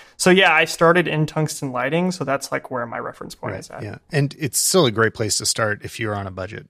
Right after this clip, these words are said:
Speaker 2: Like, honestly, if you go out and
Speaker 1: For
Speaker 2: look
Speaker 1: sure.
Speaker 2: at the Lols that are available for,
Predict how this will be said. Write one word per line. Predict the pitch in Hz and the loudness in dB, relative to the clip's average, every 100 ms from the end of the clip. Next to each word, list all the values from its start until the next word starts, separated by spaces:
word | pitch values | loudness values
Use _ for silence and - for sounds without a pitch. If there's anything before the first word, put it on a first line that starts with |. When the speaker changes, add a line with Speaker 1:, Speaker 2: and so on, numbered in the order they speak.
| _ | _
Speaker 2:
Like, | 110 104 | -12 -2
honestly, | 117 117 - 104 101 107 | 0 0 -2 -4 -8 -10
if | - | -6
you | 123 | 0
go | 127 120 120 - | 2 2 -2 -4
out | 107 110 | -4 -4
and | - | 0
Speaker 1:
For | 120 | 2
Speaker 2:
look | 113 | 2
Speaker 1:
sure. | 160 | 0
Speaker 2:
at | |
the | 113 | -2
Lols | 98 98 101 107 101 | -4 -2 -2 -2 -2
that | - 107 | -2 -2
are | 104 | -2
available | 101 104 104 107 104 | -2 -2 -2 -2 -4
for, | - - | -6 -12